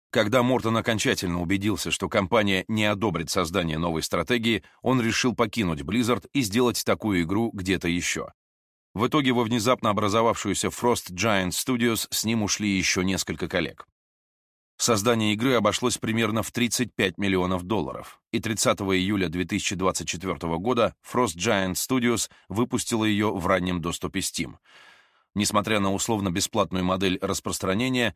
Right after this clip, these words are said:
Stormgate провалилась. Ее суточный пиковый онлайн едва превышает сотню человек. Публика критикует игру за отсутствие идентичности, невыразительный визуальный стиль и неудачное переосмысление стратегических механик.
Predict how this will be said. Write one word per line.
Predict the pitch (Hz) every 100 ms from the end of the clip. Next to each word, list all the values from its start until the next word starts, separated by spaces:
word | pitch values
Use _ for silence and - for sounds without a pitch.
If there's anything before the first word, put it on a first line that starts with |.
| _ -
Stormgate | - 135 127 110 120 113 -
провалилась. | 117 107 110 80 64 - - _ _ _
Ее | 104 117 123
суточный | 127 117 110 117 107
пиковый | 117 101 107 104
онлайн | 107 120 113 104
едва | 104 101 101 101
превышает | 107 101 95 101 87
сотню | - 101 - 85
человек. | - 92 87 65 _ _ _ _ _ _
Публика | 131 127 127 113
критикует | 120 110 110 123 117
игру | 107 117
за | 104 104
отсутствие | - 117 - 95 90
идентичности, | 95 87 127 - 117 - 107 80
невыразительный | 113 117 110 104 113 113 98 90
визуальный | 95 101 87 85
стиль | 80 - 120 87 _
и | 131
неудачное | 135 127 110 107 - 101
переосмысление | 92 98 90 101 95 101 98 98 92
стратегических | - 117 107 85 82 80 82
механик. | 92 87 87 57 -